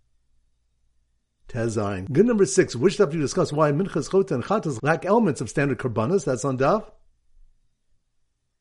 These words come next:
Tez Vav. Good. Number seven, which daf do we learn what happened when Esav tried to delay Yaakov's burial in Maras Machpelah? That's on daf Yud Gimel. Good. Number eight, which daf do we discuss the source that the earth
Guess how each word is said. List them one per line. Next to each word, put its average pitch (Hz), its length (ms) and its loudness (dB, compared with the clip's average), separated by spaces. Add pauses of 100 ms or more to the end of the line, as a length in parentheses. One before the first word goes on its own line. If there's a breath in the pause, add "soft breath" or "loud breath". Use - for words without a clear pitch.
(300)
Tez 113 280 -6
Vav. 95 360 -4
Good. 175 120 2
Number 226 180 0
seven, 135 640 -2 (380 soft breath)
which 131 280 0
daf 151 140 2
do 156 100 0
we 143 80 2
learn 139 160 2
what 135 160 0
happened 156 360 -2
when 123 140 -2
Esav 180 380 -2
tried 170 240 -4
to 143 80 -10
delay 143 280 2
Yaakov's 135 420 0
burial 139 640 4 (240 soft breath)
in 160 120 4
Maras 151 320 6
Machpelah? 127 520 -2
That's 143 220 -2
on 127 100 -2
daf 160 300 2 (2750)
Yud 123 220 0
Gimel. 107 460 -2
Good. 208 100 4
Number 208 220 4
eight, 139 160 2
which 175 180 4
daf 220 140 -2
do 202 80 0
we 160 40 0
discuss 151 340 0
the 135 120 2
source 208 280 2
that 131 240 0
the 139 120 0
earth 220 320 2